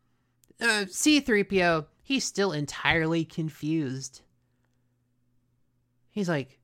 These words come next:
he just does not understand that they were the decoy the entire time. And it's like, "Oh, why didn't you tell us?" So basically, Jess has to be like, "Well, we needed it to be convincing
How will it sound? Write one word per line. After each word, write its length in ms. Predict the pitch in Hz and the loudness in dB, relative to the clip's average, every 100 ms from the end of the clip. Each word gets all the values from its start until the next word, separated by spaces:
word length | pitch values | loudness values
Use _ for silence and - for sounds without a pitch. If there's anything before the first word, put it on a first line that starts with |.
| _ | _
he 200 | - 247 | -6 -4
just 400 | 233 190 - 165 | -4 -6 -8 0
does 280 | 190 196 | 2 2
not 240 | 190 185 - | 2 0 2
understand 640 | 180 180 170 165 165 156 | 0 0 0 -2 0 0
that 160 | 139 - _ _ _ _ _ - | -2 -6 _ _ _ _ _ -10
they 600 | 156 135 139 202 220 214 | -6 0 6 10 10 10
were 180 | 190 185 | 8 6
the 120 | 175 | 6
decoy 640 | 147 156 156 147 - 156 | 4 2 -2 -2 -2 0
the 180 | 147 127 | 0 -2
entire 680 | 135 131 - 113 117 127 131 - | -6 -6 -8 -8 -8 -8 -10 -12
time. 840 | - - 131 113 107 110 143 165 - _ _ _ _ _ _ _ _ _ _ | -18 -14 -10 -8 -8 -8 -6 -6 -10 _ _ _ _ _ _ _ _ _ _
And 100 | - | -6
it's 100 | 160 | -2
like, 200 | 180 180 - - - | -2 -4 -12 -14 -4
"Oh, 120 | 214 | -2
why 200 | 160 151 | -2 -4
didn't 220 | 202 233 | -4 -2
you 80 | 339 | -2
tell 200 | 370 349 | -2 -2
us?" 440 | 247 - - - _ _ _ _ _ _ _ | -4 -4 -10 -10 _ _ _ _ _ _ _
So 120 | - 226 | -4 0
basically, 460 | 285 269 220 185 | 2 2 2 0
Jess 220 | 165 170 | 2 0
has 180 | - 160 | 0 -2
to 60 | - | -2
be 40 | |
like, 200 | 135 - _ _ | -6 -6 _ _
"Well, 460 | 160 220 214 190 _ _ _ _ _ _ | -2 0 0 -4 _ _ _ _ _ _
we 200 | 151 196 | -6 -2
needed 460 | 190 190 214 285 285 | 0 -2 -2 -2 -2
it 180 | 285 _ | -6 _
to 120 | - | -6
be 240 | 151 180 185 | -6 -8 -10
convincing 1000 | - 185 143 127 110 - - 104 110 127 | -4 -4 -2 -6 -8 -10 -10 -10 -10 -12